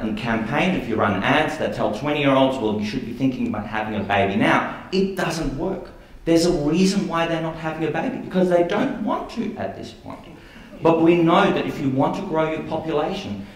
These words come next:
then you need to give them the things that they need, which means access to reproductive services.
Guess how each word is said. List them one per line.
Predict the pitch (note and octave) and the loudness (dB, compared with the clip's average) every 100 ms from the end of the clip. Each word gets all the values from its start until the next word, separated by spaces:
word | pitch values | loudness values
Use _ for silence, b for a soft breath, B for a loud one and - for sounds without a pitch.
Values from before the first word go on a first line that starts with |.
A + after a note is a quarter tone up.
| B | B
then | D3 C#3+ | 0 0
you | D3 | 2
need | C#3+ E3+ F#3 | 2 4 2
to | F3+ | 0
give | C3+ C#3 C3+ | -2 -4 0
them | C3 A#2+ - - - | 0 0 -4 -14 -16
the | B2+ | -14
things | - D#3+ D#3 C3+ | -8 -4 -2 0
that | B2+ B2 | -2 0
they | A#2+ B2 | 2 4
need, | A#2 - | 4 4
which | A#2 A#2 | -2 -4
means | A#2 G#2 G2 - | -4 -2 -4 -4
access | C3 - D3 C3+ | -6 -6 -6 -8
to | C#3 | -6
reproductive | C3+ C#3 B2+ B2 C3 B2+ | -6 -4 -4 -4 -6 -8
services. | C#3 C#3 C#3 D#2+ E2 | -6 -6 -8 -12 -14